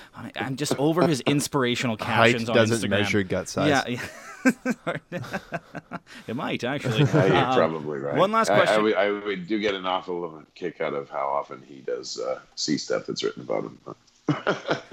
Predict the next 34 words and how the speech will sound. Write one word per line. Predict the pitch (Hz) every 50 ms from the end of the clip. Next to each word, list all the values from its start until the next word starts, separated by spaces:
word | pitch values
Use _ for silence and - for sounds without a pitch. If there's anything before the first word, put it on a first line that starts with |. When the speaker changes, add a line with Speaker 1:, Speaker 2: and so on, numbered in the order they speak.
| 143 - - -
Speaker 1:
Uh, | - 143 151 156
one | 160 190 202 214
last | 220 226 -
question | - 196 175 - 170 170
for | - 151 147 131
you. | 123
Um, | 117 110 101 107 - - 131 131 131 127 127 127 -
I | - 139 156 165 175 185 185 190 196 202 202 196 190 185 - - _ - -
kind | - 160 156 156
of | 156 143
have | 160 143
a | 170
tinfoil | - - - 147 147 151 - - 143 139 131 120
hat | 107 127 120 120 -
when | 113 120 117
it | 110
comes | - 139 127 123 -
to | 131 -
Atkins | - 123 127 127 - 131 120 110
and | 117 113 -
Shapiro. | 113 98 - 135 127 120 117 107 107 107 104 _ _ _ _ - - - -
I | 113 117 107
haven't | 123 123 123 120 127 127 123 117 - - 113
been | 113 120 117 113 110 107 107 101 _ _ _ _
quiet | - - 147 143 135 139 139
about | 131 120 123 113 110
that | 131 120 117 110
here | 123 123 120
on | 120 117 113 110 107 107 107
B | 101 104 127 120
F | 113 107 -
M | 123 113 110 110
D. | 110 113 107 110 107 101 - _ - - - - - 113
Um, | 120 123 123 123 120 120 120 120 120 117 117 -